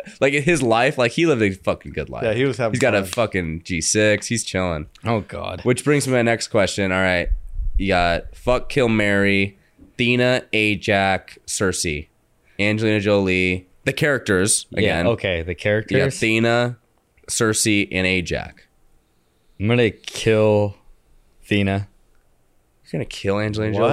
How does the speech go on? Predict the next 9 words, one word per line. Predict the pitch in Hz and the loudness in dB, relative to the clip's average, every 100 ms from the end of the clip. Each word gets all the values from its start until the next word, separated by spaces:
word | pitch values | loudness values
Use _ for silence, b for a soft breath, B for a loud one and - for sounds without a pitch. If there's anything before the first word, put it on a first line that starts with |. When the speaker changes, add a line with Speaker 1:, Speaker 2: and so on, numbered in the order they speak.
| 107 | 0
Speaker 1:
Jolie. | 90 92 | -2 -6
Wow. | 101 104 95 | -6 -4 -4
Speaker 3:
Head | 95 107 - | -2 -4 -2
case. | 95 92 95 - - - - _ _ _ _ _ _ | 0 0 -2 -8 -18 -20 -20 _ _ _ _ _ _
Speaker 1:
It's | - - | -18 -12
kinda | 104 82 | -8 -8
hot. | 87 82 80 - - | -6 -8 -8 -14 -20
Speaker 3:
Fuck | - - 110 110 - | -20 -2 -2 0 0
Ajax. | 110 95 98 95 87 - | 0 2 2 2 -2 -6